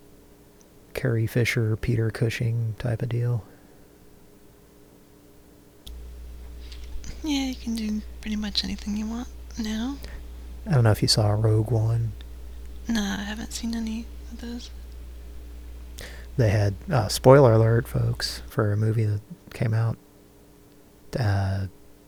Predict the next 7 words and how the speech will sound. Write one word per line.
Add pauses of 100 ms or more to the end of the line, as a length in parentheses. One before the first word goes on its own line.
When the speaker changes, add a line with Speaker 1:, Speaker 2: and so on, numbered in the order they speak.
(1800)
Speaker 1:
eight
years
ago
or
nine. (2250)
They
had